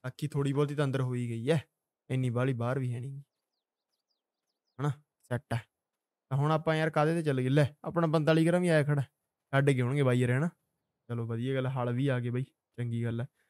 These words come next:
ਚੱਲ ਆਪਾਂ ਯਾਰ ਤੁਰ ਕੇ ਚੱਲਦੇ ਆਂ, ਹਨਾ? ਭੱਜ ਕੇ ਚੱਲਦੇ ਆਂ। ਤੁਰ ਕੇ ਤਾਂ ਬਈ ਔਖੇ ਪਹੁੰਚਾਂਗੇ। ਹਲ ਤਾਂ ਆਪਣੇ ਕੋਲ ਦੋ ਪਏ ਐ। ਨੇੜੇ ਹੀ ਆ ਸ਼ਾਪ, ਬਾਹਲੀ ਦੂਰ ਨਹੀਂ। ਲਓ ਵੀ ਮਿੱਤਰੋ, ਭੱਜਦੇ ਭਜਾਉਂਦੇ ਆਪਾਂ ਪਹੁੰਚ ਚੁੱਕੇ ਆਂ। ਸਾਊ ਸਾਈ ਹੋ ਗਏ ਤੇ ਸਾਹਮਣੇ ਘੈਂਟ ਚੀਜ਼ ਖੜ ਗਈ। ਖੜੀ ਦਿਸ ਗਈ, ਖੜ ਗਈ ਦਿਸ ਗਈ। ਭੈਣ ਬੋਲਣਾ ਹੀ ਭੁੱਲ ਗਏ ਓਏ ਦੇਖ ਕੇ ਤਾਂ।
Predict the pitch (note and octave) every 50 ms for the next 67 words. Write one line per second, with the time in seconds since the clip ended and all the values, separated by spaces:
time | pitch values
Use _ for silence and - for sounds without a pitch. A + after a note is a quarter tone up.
0 | _ _ _ _ _ D#3+ D#3 D#3 D#3 D#3+ D#3 D#3 D#3 E3 D#3 C3+ C3+ _ D#3 D3+
1 | C3+ B2+ A#2 A2+ G#2+ G#2+ G#2+ G#2+ A2+ B2+ B2 C#3 C#3 - _ _ _ _ _ _
2 | _ _ _ - F3 F3 D3+ D3 C#3 D3 C#3 A#2+ A#2 A2+ A2 A2 A#2 A#2 C3 -
3 | C#3 C3+ C3+ - - C3 B2 B2+ C3+ C3 A#2+ A2+ _ - C3+ A#2+ A#2 A#2+ B2+ C#3+
4 | C3+ C3 C3+ C3+ B2+ B2+ - C3+ C3+ - - C3 B2+ C#3 C3 A#2 - B2 A#2 A2+
5 | - - - - - - B2+ - _ _ _ _ _ _ _ _ _ _ _ _
6 | C3 C3+ C#3 C#3 C#3 C3 B2 A#2+ B2+ C#3 A#2+ A#2 A2+ A#2+ A#2 C3 C3 A#2+ A#2 -
7 | - - - C3+ _ _ _ _ _ _ _ _ _ C3+ D3+ E3+ F3 F3 F3 F3
8 | E3 E3+ F3+ F3 F3 F#3 F3 E3+ D3+ C#3 C#3+ D#3+ D3 E3 E3+ E3+ E3+ D#3 D#3 D#3
9 | D3 B2 C#3+ D#3 D#3+ F3 E3+ E3 E3+ D3+ - E3 D#3+ D3+ - - C#3+ D3+ D#3+ E3
10 | F3+ E3+ E3 D#3+ D3+ D3+ D#3 D#3 D#3 D#3 D3+ - C#3 C#3 D#3 F3 F#3 F#3 E3+ _
11 | _ - F3+ F3 F3 E3+ D#3 C#3+ C3+ D3 E3 E3 C#3+ C#3 B2+ C#3 D3+ E3 D#3+ -
12 | _ _ _ _ _ _ _ _ _ - F3+ B3 C4 A#3+ A3 D#3+ D3+ C3+ C3+ B2+
13 | A#2 _ - C#3+ C#3+ D#3 E3 G3 F#3+ F3 D#3 D#3 B2+ B2+ C3 C3 B2+ - C#3+ C#3
14 | C3+ C#3+ C#3 C3+ C3+ C3 C3+ D3+ D#3+ E3+ F3+ F3 D3+ C#3+ C3+ D#3 F3+ F3 F3 E3
15 | D#3 D3 - D3 C#3 D3